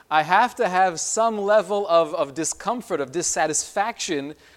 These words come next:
with the way things are going now in order to have the proper motivation to move things in a different direction. So charata makes a lot of sense.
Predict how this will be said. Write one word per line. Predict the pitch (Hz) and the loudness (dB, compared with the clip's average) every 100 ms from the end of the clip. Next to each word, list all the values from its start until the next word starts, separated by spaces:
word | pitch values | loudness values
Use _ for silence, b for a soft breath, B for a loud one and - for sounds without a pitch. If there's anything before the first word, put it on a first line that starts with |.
| B | B
with | 156 151 | -6 -4
the | 160 | -2
way | 170 190 | 0 -2
things | - 202 160 | -2 -4 -2
are | 170 | -4
going | 160 156 147 | -2 0 -2
now | 160 196 160 147 | -2 0 0 0
in | 165 151 | -4 -8
order | 170 185 175 | -6 -4 -4
to | 165 | -4
have | 147 156 | -2 -2
the | 143 | -4
proper | - 170 165 | -2 -2 -2
motivation | 151 160 165 196 262 - 151 156 - B B - | -4 -6 -4 -6 -6 -6 -6 -8 -12 B B -10
to | 165 | -8
move | 160 190 220 | -4 -4 -6
things | - 165 160 151 | -8 -8 -8 -8
in | 156 | -10
a | |
different | 139 131 127 | -10 -12 -10
direction. | 160 208 165 - 113 _ _ b b b | -6 -4 -6 -10 -20 _ _ b b b
So | 160 | -10
charata | 139 165 175 - 214 | -4 -2 -2 0 0
makes | 202 185 | 0 0
a | 196 | 2
lot | 170 160 | 2 2
of | 139 | 0
sense. | 143 113 113 - | -4 -6 -8 -14